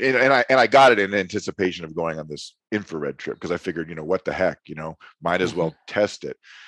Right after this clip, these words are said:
Speaker 1: Um, so I put it on my converted camera, which is a seven twenty nanometer Z six, um,
Speaker 2: Same thing
Speaker 1: which is
Speaker 2: I
Speaker 1: what you
Speaker 2: have.
Speaker 1: have.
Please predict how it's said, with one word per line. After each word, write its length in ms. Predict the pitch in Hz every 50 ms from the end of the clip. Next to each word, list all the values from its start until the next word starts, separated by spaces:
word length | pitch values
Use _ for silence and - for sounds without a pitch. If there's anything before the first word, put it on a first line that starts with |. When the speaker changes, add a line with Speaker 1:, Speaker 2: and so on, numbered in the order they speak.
| - - _ _
Speaker 1:
Um, 340 | - 92 87 87 82 82 - -
so 140 | - 110
I 80 | 98 95
put 180 | - - 117 120
it 100 | 120 110
on 200 | 101 101 101 98
my 280 | 92 90 90 90 87 - _ _
converted 720 | - - 95 87 80 87 87 87 85 90 87 85 82 80 _
camera, 380 | - 92 78 73 76 82 80
which 160 | 80 80 78 87
is 140 | 80 73
a 200 | 78 78 76 76
seven 320 | 73 - - 87 85 92 90
twenty 300 | - - 90 85 85 82
nanometer 600 | 80 82 82 82 80 78 80 80 78 76 76 76
Z 220 | 71 67 80 85 87
six, 500 | - - 80 71 85 - - - - _ _ _ _ - - - _ _ _
um, 80 | 76 78
Speaker 2:
Same 420 | 73 73 - 101 104 104 104 104 101
thing 180 | - - 104
Speaker 1:
which 100 | 95 98
is 60 | 101 95
Speaker 2:
I 60 | 87
Speaker 1:
what 180 | 92 90 82 92
you 100 | 98 95
Speaker 2:
have. 180 | 90 80 73
Speaker 1:
have. 140 | 73 82 -